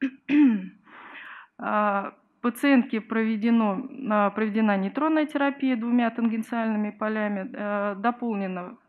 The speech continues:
стандартной дистанционной гамма-терапией. Курсовая доза составила шестьдесят изогрей.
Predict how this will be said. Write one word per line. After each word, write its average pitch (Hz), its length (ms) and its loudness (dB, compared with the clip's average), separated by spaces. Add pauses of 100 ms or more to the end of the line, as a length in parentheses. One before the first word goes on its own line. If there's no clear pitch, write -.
(140)
стандартной 214 640 0
дистанционной 254 640 0
гамма-терапией. 226 720 0
Курсовая 226 640 2 (400)
доза 240 340 2
составила 214 580 -2
шестьдесят 196 540 -10
изогрей. 196 580 -8